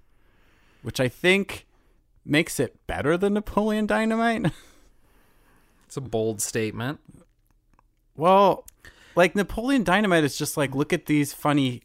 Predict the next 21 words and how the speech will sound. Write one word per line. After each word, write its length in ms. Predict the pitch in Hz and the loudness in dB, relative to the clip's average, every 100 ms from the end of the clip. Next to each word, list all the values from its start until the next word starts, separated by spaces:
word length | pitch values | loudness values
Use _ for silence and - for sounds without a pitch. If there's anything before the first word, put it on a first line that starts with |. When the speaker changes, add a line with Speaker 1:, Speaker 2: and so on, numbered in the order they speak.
| - | -16
Speaker 1:
y-, 240 | - 123 - | -12 -12 -4
yokels. 840 | 123 143 151 92 87 98 - - - _ _ _ _ | 2 2 2 -6 -6 -8 -10 -16 -20 _ _ _ _
Ha 220 | - 135 | -6 0
Speaker 2:
There's 140 | 139 180 | 2 6
Speaker 1:
ha." 300 | 147 117 107 | 8 8 6
Speaker 2:
a 40 | |
school 240 | 139 165 156 | 4 2 2
election 440 | 117 110 - 147 | 2 -2 -4 -6
that 100 | 127 | -6
someone 220 | 139 123 | -4 -4
needs 240 | 117 113 - | -4 -6 -8
to 100 | 107 | -6
win 420 | 98 101 135 151 | -6 -6 -8 -2
Speaker 1:
In 160 | 196 208 | 0 4
Speaker 2:
and 40 | |
Speaker 1:
the 100 | 214 | 4
Speaker 2:
a 40 | 170 | 4
dance 380 | 110 104 113 120 | 2 0 0 4
Speaker 1:
third 320 | 165 190 170 | 6 6 6
Speaker 2:
contest. 840 | 127 123 156 135 160 - - - - _ | 4 6 6 6 4 -2 -6 -10 -16 _
Speaker 1:
act. 180 | 233 190 | 0 0